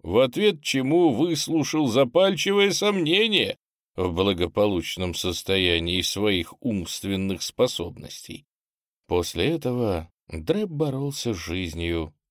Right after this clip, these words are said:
один. Второе. Смеркалось, когда, надев шляпу и пальто,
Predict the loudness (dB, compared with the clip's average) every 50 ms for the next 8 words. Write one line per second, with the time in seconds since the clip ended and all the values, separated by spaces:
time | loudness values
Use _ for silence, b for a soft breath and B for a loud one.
0 | _ _ _ -4 -4 -4 -4 -6 -12 -12 -14 -14 -16 -18 _ _ _ _ _ _
1 | _ _ _ _ _ _ _ _ _ _ _ _ _ _ _ _ _ _ _ _
2 | _ _ _ _ _ -18 -4 -2 0 2 2 2 0 0 -4 -8 -16 _ _ _
3 | _ _ _ _ _ _ _ _ _ _ _ _ _ _ _ -8 -2 0 0 0
4 | 0 0 0 0 2 2 2 0 -2 -4 -6 -8 -8 -10 -14 _ _ _ -4 -2
5 | -2 0 0 2 2 2 0 2 0 0 0 -2 -6 -6 -2 0 2 2 0 0
6 | -2 -4 -4 -4 _ -4 -4 -4 -4 -4 _ -2 0 0 0 -2 -6